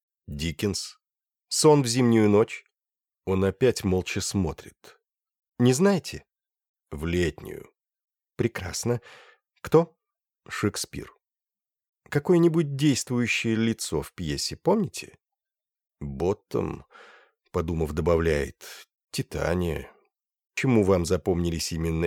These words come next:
эти двое? Бог его знает. Когда в последний раз вы видели ее на сцене? Он закрывает глаза, думает. Потом опять открывает их и качает головой. Несущественно.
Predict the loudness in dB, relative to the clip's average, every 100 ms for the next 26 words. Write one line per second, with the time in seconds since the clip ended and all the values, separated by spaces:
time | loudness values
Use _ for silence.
0 | -2 -4 -4 -8 0 2 2 -2 _ _
1 | _ _ _ _ -6 -4 -2 -4 -2 -2
2 | -4 -12 -16 _ _ _ _ _ _ _
3 | _ _ -2 2 2 2 0 2 2 4
4 | 6 6 4 0 0 2 0 -2 -2 -2
5 | -2 -2 -2 -4 -4 -4 -4 -10 _ _
6 | _ _ _ _ _ _ _ -4 -4 -4
7 | -4 0 2 2 2 2 2 -2 -4 -8
8 | -20 -20 _ _ _ _ _ -6 -6 -6
9 | -14 -20 _ -20 _ _ _ _ _ -6
10 | -2 2 2 4 2 2 -2 0 4 6
11 | 8 6 2 -4 -4 -6 -4 -4 -4 -4
12 | -4 -4 -6 -8 -14 -20 _ _ _ _
13 | _ _ _ _ _ _ -2 0 -2 -6
14 | -8 -10 -6 -6 -6 -8